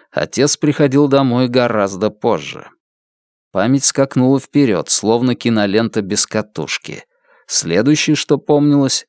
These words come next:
это панический, злобно-визгливый крик матери. «Убирайся! Поди прочь!» Он звенел в ушах, сменяя плотское возбуждение болезненной униженностью.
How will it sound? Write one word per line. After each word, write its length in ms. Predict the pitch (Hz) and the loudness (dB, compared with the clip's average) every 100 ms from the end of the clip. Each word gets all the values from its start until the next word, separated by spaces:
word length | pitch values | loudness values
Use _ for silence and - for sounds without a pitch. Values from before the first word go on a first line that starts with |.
| _ | _
это 260 | 143 156 139 | -4 -2 -2
панический, 1000 | - 131 139 165 - 95 - - 69 - | 0 2 2 0 -4 -6 -6 -6 -12 -10
злобно-визгливый 1300 | - 117 135 165 147 139 135 120 110 139 156 147 | -6 0 2 2 0 2 2 0 0 2 4 2
крик 320 | - 147 151 151 | 0 -2 0 0
матери. 580 | 151 123 - 55 - - _ _ - | 0 -2 -6 -8 -10 -16 _ _ -4
«Убирайся! 880 | 120 135 175 233 - - 110 98 - | 0 2 2 2 2 0 -2 -8 -4
Поди 260 | 123 135 196 | -2 -2 -4
прочь!» 680 | - 220 240 - - - _ _ _ - - - | -2 0 0 -2 -6 -14 _ _ _ -20 -8 -2
Он 180 | 113 113 | 0 0
звенел 440 | 117 123 127 123 | 2 2 2 2
в 100 | 110 | 0
ушах, 500 | 117 - 127 127 - | -4 -2 -2 -2 -4
сменяя 440 | - 113 110 117 | -2 0 2 0
плотское 480 | 107 120 113 - 110 | 0 0 0 0 -2
возбуждение 800 | 104 95 92 92 78 127 123 113 | -2 -4 -6 -6 -2 0 0 -2
болезненной 920 | 98 101 98 101 107 92 107 104 104 | 0 -2 0 -2 -2 -2 -2 0 0
униженностью. 840 | 104 110 110 - - - - - | 0 -2 -4 -8 -14 -8 -8 -8